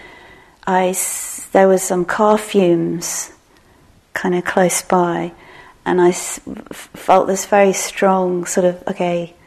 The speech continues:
smell, and then unpleasant. <laughs> And then realizing that I,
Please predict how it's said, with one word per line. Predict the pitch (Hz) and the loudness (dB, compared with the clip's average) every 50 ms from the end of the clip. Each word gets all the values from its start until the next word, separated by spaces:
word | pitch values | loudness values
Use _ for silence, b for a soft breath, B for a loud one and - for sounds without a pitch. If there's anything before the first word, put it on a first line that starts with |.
| b b b b | b b b b
smell, | - - - - 185 180 175 175 175 175 170 175 - - | -16 -10 -4 0 2 2 2 2 2 0 0 -2 -2 -2
and | 180 175 175 | -2 0 0
then | 175 175 170 - - 170 170 - - b b b b b b b b b b _ - | 0 -2 -2 -2 -4 -6 -8 -12 -18 b b b b b b b b b b _ -6
unpleasant. | 202 196 185 - - 180 175 165 170 170 170 170 - - - - - | -4 -4 -4 -2 -2 -2 0 0 0 0 -2 -2 -4 -6 2 6 8
<laughs> | - - - - 220 - - B B B B B B B B B B B - | 8 8 8 6 6 2 -2 B B B B B B B B B B B -2
And | 214 220 226 | 2 4 6
then | 240 247 254 254 254 | 6 6 6 6 8
realizing | 247 240 240 240 233 226 220 214 214 220 - 202 202 202 202 196 | 8 8 8 8 8 8 6 6 4 2 0 -2 0 0 0 0
that | 190 190 - - | 0 -2 -2 0
I, | - 190 196 190 190 | 0 0 2 2 0